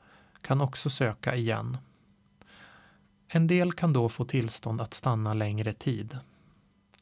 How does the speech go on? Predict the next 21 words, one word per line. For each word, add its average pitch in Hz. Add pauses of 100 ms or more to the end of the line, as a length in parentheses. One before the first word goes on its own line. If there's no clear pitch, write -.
(1120)
Afghaner 123
som 123
tidigare 160
fått -
nej 117 (240)
till 120
att 117
stanna 113
i 113
Sverige 110 (880)
kan 135
också -
söka 127
om 120
att 117
få 110
ett 131
nytt 165
beslut 113
av 113
Migrationsverket. 120